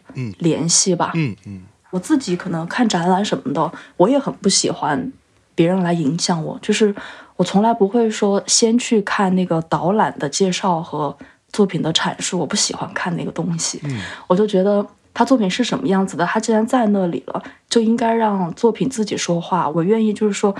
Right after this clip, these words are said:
Speaker 2: 我自己很主观地去面对那个作品，然后跟他交流。可能会看完整个展览之后，我再回到最开始的地方看一看作品的简述啊什么的。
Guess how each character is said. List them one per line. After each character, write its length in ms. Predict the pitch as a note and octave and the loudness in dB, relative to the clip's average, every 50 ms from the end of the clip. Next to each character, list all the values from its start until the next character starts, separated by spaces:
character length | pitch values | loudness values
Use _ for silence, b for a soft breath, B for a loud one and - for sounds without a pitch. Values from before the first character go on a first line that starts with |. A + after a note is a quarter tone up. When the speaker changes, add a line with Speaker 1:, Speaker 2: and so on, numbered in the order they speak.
| B B B B B B B | B B B B B B B
Speaker 2:
我 100 | - F3+ | 0 0
自 180 | E3+ - - B3+ | 0 4 2 2
己 200 | A3 - F#3 E3+ | 2 2 0 0
很 200 | E3 E3+ F3 G3+ | 2 2 0 0
主 200 | - - E3 B2+ | 0 0 -4 -2
观 200 | - F#3 F3+ F#3 | 0 0 0 2
地 120 | F#3 F3 | 0 0
去 200 | F3 - - G3 | -2 -2 -2 0
面 260 | F#3 G3 A3 A3 G3+ F#3 | 2 2 4 4 2 2
对 140 | G3 F3+ F3 | 2 2 2
那 120 | F3 E3 | 2 0
个 80 | E3+ D#3+ | -2 -2
作 220 | E3 - F3+ F3 | -2 0 -2 -2
品， 240 | E3+ - - - - | -2 -4 -6 -6 -4
然 160 | - D3+ D#3 | -2 -4 -4
后 100 | E3 F3 | -2 -2
跟 220 | E3+ E3 - F3+ F3+ | -4 0 2 2 2
他 220 | F3 - F#3 E3+ | 2 0 -2 -2
交 280 | E3+ - - F3 F3 F3+ | -2 -2 0 0 0 2
流。 300 | F3+ E3+ - - C#3 - _ | 0 0 -2 -2 -4 -6 _
可 180 | - - - G3 | -2 2 4 4
能 200 | F#3 F#3 G3 A#3 | 4 4 2 2
会 160 | - C#4 C4 | 2 2 2
看 240 | C4+ - A#3+ C4 A#3+ | 2 2 0 2 4
完 160 | G3 F3 F#3 | 4 2 2
整 180 | G3+ - F3 C#3+ | 2 0 0 0
个 140 | C#3 F#3 F#3 | 2 0 0
展 200 | - F3 E3+ F3+ | 0 0 -2 0
览 140 | F3 D#3 | -2 -2
之 100 | D#3 - | -2 -4
后， 160 | F3 F3 G3 F#3 | -4 0 0 0
我 160 | E3 D3+ - | 0 0 -2
再 240 | - F#3 F#3 F3+ E3+ | -2 -2 -2 -2 -2
回 280 | E3 - - C#3+ B2 | -4 -6 -4 -4 -2
到 280 | D#3 E3 E3 D#3+ D#3 C#3+ | 0 0 0 0 -2 -4
最 180 | C#3 - F3+ E3+ | -2 0 0 0
开 180 | - - F3+ | 2 2 0
始 160 | F3+ - - - | 0 0 -4 -4
的 80 | C#3 | -6
地 140 | C#3+ - D#3+ | -2 -2 -2
方 260 | D#3+ - D#3+ D#3+ D#3+ | -2 -2 -4 -6 -6
看 220 | - - - F#3 E3 | -8 -4 -4 -2 -2
一 100 | D#3+ D3+ | -2 -2
看 260 | - - E3 D#3+ D#3 | -4 -4 -4 -4 -4
作 160 | - - E3+ | -2 -2 -2
品 200 | D#3+ - C#3+ C3+ | -2 -2 -6 -6
的 100 | C#3 D3+ | -6 -6
简 260 | D3+ - D#3+ - B2 | -6 -4 -4 -4 -4
述 200 | B2+ - - E3 | -4 -4 -4 -4
啊 180 | D#3+ D#3 D#3+ D#3+ | -4 -4 -4 -6
什 140 | D#3+ - A#2+ | -6 -6 -4
么 160 | C#3+ C3+ B2+ | -4 -4 -4
的。 160 | - A#2 G2 | -6 -8 -10